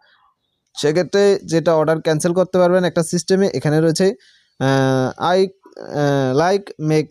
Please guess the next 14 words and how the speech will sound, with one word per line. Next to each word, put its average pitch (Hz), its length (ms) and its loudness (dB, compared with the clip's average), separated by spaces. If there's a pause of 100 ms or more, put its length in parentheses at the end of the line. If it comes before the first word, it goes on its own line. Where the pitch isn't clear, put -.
(140)
change 180 280 2
my 151 140 2
order", 139 300 2
just 156 300 -2
এই 156 80 4
অপশনে 170 300 0
ক্লিক 175 220 -2
করবেন। 190 260 0 (680)
"Submit 175 300 -2
new 180 260 2
delivery 160 540 2
instrument, 180 540 -2 (180)
add 156 220 2
new 156 220 0